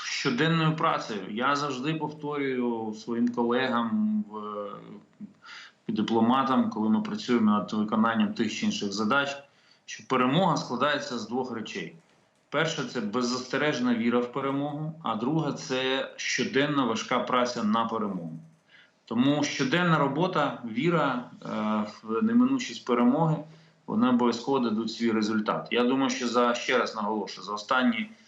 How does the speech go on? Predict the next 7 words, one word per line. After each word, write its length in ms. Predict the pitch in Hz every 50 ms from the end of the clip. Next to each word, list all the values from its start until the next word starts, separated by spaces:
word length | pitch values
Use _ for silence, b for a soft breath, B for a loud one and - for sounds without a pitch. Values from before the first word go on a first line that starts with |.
| B B B -
майже 420 | 120 120 127 123 120 104 107 104
два 220 | 101 110 117 113 113
роки, 300 | 139 160 156 - 127 107
е, 140 | 92 87 - b b b b b b b b b - - - 101 101 101 101 101 101 101 101 101 98 98 95 95 95
було 420 | 110 113 113 113 120 127 131 127
ухвалено 680 | 123 123 - - 127 127 127 127 123 120 117 117 113 113
партнерами 840 | - 117 107 110 - 135 143 143 135 131 123 110 107 104 101 98